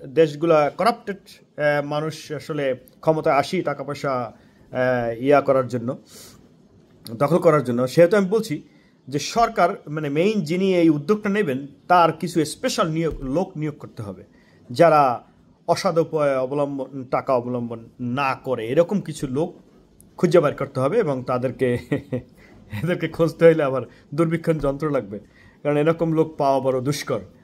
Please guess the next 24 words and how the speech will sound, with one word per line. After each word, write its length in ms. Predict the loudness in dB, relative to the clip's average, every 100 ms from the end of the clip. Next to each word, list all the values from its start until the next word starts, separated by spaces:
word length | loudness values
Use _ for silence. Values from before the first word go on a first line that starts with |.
| -10
আমাদের 300 | -6 -4 -4
এশিয়া 260 | -2 -4
মহাদেশে। 440 | -4 -8 -10 -14 -16 -18 -20 -20 -18 -18 -20 -20 _ 6
So, 60 | 6 6 -2 -18 _ -4
by 120 | 2
the 100 | 4
way, 180 | 4 2 -6 -16 _ _ _ _ _ -8
সে 60 | -4
খুঁজে 220 | 0 4
বের 160 | 4
করতে 240 | 4 2 2
হবে, 160 | 2
তারপর 320 | 0 0 0 -2
তাদেরকে 360 | -2 -2 -4
নিয়োগ 240 | 0 2 2
দিতে 180 | 0
হবে 220 | -2 -4 -10 -18 _ _ _ _ _ _ _ -8
এবং 220 | -2 -2
তাদেরকে, 440 | 0 -2 -2 0 0
আহ, 480 | -2 0 2 4 2
ক্ষমতা 360 | 2 2 2
দিয়ে 140 | -2 -4
দিতে 220 | -4 -6
হবে। 220 | -6 -8